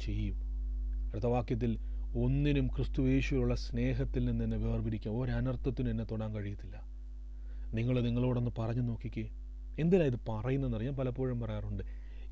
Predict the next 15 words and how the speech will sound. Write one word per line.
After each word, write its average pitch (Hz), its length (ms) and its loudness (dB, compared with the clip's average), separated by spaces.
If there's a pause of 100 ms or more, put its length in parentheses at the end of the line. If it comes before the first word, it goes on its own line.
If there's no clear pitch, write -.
എന്തിനാ 170 280 4 (100)
ഇത് 117 100 0 (140)
പറയുമ്പം 131 600 4 (500)
ചിലർക്ക് 180 320 6
ബുദ്ധിമുട്ടാണ്, 131 440 4
"ബ്രദറെ, 131 220 2
ഇങ്ങനെ 143 200 0 (120)
പറഞ്ഞു 147 460 2
കഴിഞ്ഞിട്ട് 127 460 2 (400)
വല്ലതും 120 340 0
സംഭവിക്കുമോ?" 107 520 -2 (1300)
നിങ്ങളുടെ 185 240 8 (100)
മനസ്സിലും 156 580 4 (100)
ശരീരത്തിലുമാണ് 127 840 0
ഈ 107 60 -2